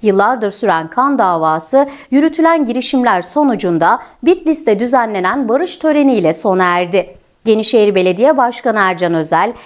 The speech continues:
her iki ailenin daveti üzerine Bitlis'e gitti. Belediye Başkanı Özel, Urfan ve Yalçın ailelerini evlerinde ziyaret etti ve gösterdikleri örnek davranış dolayısıyla kendilerine teşekkür etti.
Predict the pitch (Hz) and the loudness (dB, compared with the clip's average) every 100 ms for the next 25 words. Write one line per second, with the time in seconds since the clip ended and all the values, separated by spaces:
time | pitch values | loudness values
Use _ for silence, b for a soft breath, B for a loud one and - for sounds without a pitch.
0 | B 311 370 370 262 277 233 196 180 170 | B 0 0 0 -4 0 0 0 -2 -2
1 | 156 160 233 247 196 196 180 302 269 214 | -2 0 0 0 -4 -6 -4 -2 0 0
2 | 175 180 269 233 240 - 185 - 190 175 | 0 0 0 0 -4 -4 -6 -2 -2 0
3 | 196 196 202 165 B B B 208 196 180 | -2 0 -2 -2 B B B 0 0 2
4 | 196 185 185 - 202 175 196 185 185 226 | 0 0 -2 -4 -4 0 0 0 0 -2
5 | - B 311 349 330 262 202 170 208 320 | -6 B 0 0 2 0 2 0 2 0
6 | - 277 202 180 175 170 165 208 294 220 | -2 0 0 0 0 0 0 0 0 2
7 | 202 202 196 208 285 214 175 165 165 190 | 2 0 0 0 0 2 0 -2 -4 -4
8 | 165 226 262 269 B 226 196 269 302 330 | -2 0 0 0 B -2 2 2 2 2
9 | 294 285 294 294 294 285 214 220 339 - | 2 0 -4 0 0 2 0 2 0 0
10 | 226 190 170 160 - 302 311 269 226 - | 0 0 -4 -8 -8 -2 0 0 0 -4
11 | 175 175 233 262 B - 370 339 269 220 | -2 0 0 -2 B -6 0 2 2 0
12 | 180 170 214 277 277 269 240 233 190 196 | 0 0 0 0 -2 -2 -2 0 -2 -2
13 | 175 170 170 - - | -2 -2 -2 -4 -6